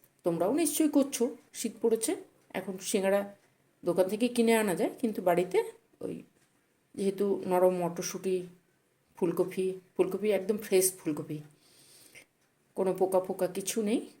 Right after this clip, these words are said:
খুব সুন্দর। চলো, এইটুকু জিনিস আমি ঠিকঠাক করে কেটে কুটে গুছিয়ে নিয়েছি, নাহলে ভিডিও অনেক বড় হবে,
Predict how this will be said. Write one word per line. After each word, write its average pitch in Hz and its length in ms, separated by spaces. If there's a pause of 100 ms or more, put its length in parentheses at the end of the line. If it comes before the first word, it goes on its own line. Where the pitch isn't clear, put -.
(160)
খুব - 140
সুন্দর। 160 360 (500)
চলো, 151 240 (140)
এইটুকু 196 320
জিনিস 196 340
আমি 190 280 (240)
ঠিকঠাক 185 320
করে 196 280 (520)
কেটে 196 220
কুটে 202 240
গুছিয়ে 190 400
নিয়েছি, 240 540
নাহলে 180 240
ভিডিও 185 320
অনেক 196 320
বড় 208 180
হবে, 214 280